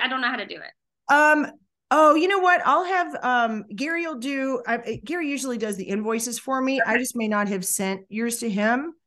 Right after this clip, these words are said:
Speaker 1: Okay.
Speaker 2: um, at all. And yeah, so I'll, I'll send yours to him and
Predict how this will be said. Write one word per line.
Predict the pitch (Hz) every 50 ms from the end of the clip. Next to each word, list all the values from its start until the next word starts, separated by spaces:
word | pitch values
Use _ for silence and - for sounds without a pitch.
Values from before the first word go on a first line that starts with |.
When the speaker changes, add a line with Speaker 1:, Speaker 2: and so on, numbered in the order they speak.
| _ _ - - - _ -
Speaker 1:
Okay. | - 214 208
Speaker 2:
um, | 202 202 190 180 165 165 160 - -
at | - 202 190
all. | 190 196 202 208 214 233 247 - - -
And | - 208 202 202 196 185 185 185 190 _ _ _ _ _ _ _ _ _
yeah, | - 226 214 180 - -
so | - - 220 214
I'll, | - 208 220 226 233 233 -
I'll | - 226 240 226
send | 233 - 262 247 240 240
yours | 233 233 226
to | - 220 196
him | 175 202 196 190 190 190 190 190 190 -
and | 190 180 180 180 175 175 170 170